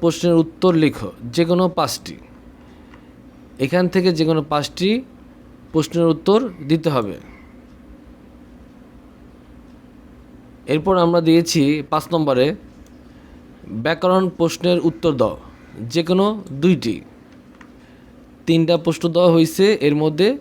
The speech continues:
দুইটার উত্তর দিতে হবে। এরপর আমরা দিয়েছি নাম্বার ছয়, চিঠি বা দরখাস্ত লেখো, যে কোনো একটি, অর্থাৎ চিঠি এবং দরখাস্ত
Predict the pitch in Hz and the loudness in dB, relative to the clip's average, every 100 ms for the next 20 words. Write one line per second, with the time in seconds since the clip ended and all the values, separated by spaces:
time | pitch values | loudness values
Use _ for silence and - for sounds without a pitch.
0 | - - - - 120 135 143 160 190 147 | -12 -20 -20 -18 -2 0 2 2 0 -2
1 | 139 156 147 131 120 98 - - - - | -6 -2 -4 -2 -4 -4 -10 -20 -20 -20
2 | - - - - - - - - - - | -20 -20 -20 -20 -20 -20 -20 -20 -20 -20
3 | - - - - - 165 180 202 180 180 | -20 -20 -20 -16 -2 -2 0 0 2 0
4 | 165 170 - 135 135 208 - - - - | 0 0 0 0 0 -2 -12 -20 -20 -12
5 | 131 147 156 170 147 - 185 123 101 - | -6 -4 0 -2 -2 -4 -2 -2 -4 -8
6 | - - - - - - - - - - | -20 -20 -20 -20 -20 -20 -20 -20 -20 -8
7 | 190 190 180 208 208 170 143 127 147 160 | -2 -2 0 2 2 2 -2 0 0 2
8 | 180 175 185 170 165 180 180 175 139 135 | 0 -2 -2 0 0 2 2 2 0 0
9 | 135 135 - - 92 - - - - - | 0 -2 -4 -12 -14 -18 -20 -20 -20 -20
10 | - - - 180 156 190 185 - - - | -20 -20 -8 -6 -4 -2 -4 -6 -20 -20
11 | - - - 190 190 - 202 220 220 143 | -20 -20 -8 -2 -2 0 2 2 2 0
12 | 147 156 139 160 165 170 - | 2 2 0 -2 0 -2 -2